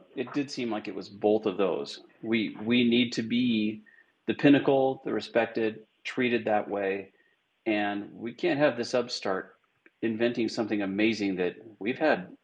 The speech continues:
more brains and more, more funding and haven't done. So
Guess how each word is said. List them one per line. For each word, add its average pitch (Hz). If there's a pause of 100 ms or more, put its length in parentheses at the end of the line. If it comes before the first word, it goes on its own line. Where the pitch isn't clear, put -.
(160)
more 107
brains 147
and 107
more, 120
more 120
funding 104 (840)
and 98
haven't 104
done. 92 (1000)
So 90